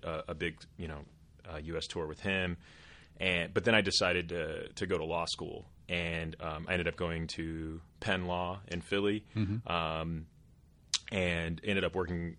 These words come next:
Speaker 1: you know, for a law firm for almost two years in New York. Um, so I was pretty far along into the legal path,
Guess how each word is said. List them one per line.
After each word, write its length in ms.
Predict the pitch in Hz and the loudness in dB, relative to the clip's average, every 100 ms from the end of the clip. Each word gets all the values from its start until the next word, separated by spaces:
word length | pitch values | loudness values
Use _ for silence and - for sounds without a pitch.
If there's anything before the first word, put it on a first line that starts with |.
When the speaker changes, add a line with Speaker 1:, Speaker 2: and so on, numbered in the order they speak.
| - | -8
Speaker 1:
you 80 | 92 | -6
know, 120 | 78 | -6
for 220 | - 85 | -4 -2
a 40 | 80 | 2
law 200 | 85 85 | 4 4
firm 200 | - 82 | 2 -2
for 140 | - | -2
almost 300 | 85 80 78 | -2 -2 -4
two 120 | - 85 | -4 -4
years 500 | 80 80 78 78 - | -2 -2 -2 -4 -6
in 180 | 82 | -6
New 100 | 78 | -4
York. 500 | 78 82 80 78 - - - - - | -2 0 0 -2 -6 -20 -20 -10 -4
Um, 200 | 78 80 | -2 2
so 140 | - | 8
I 40 | 139 | 8
was 120 | 139 | 8
pretty 420 | - 131 110 98 - - - - - - - | 6 6 6 2 -4 -20 -20 -20 -20 -20 -14
far 320 | - 101 90 | 4 8 8
along 360 | 85 85 85 | 6 6 6
into 320 | 82 80 - 85 | 2 -2 -2 -2
the 80 | |
legal 260 | 85 87 87 | 0 0 0
path, 460 | 80 85 87 80 | 0 0 -2 -6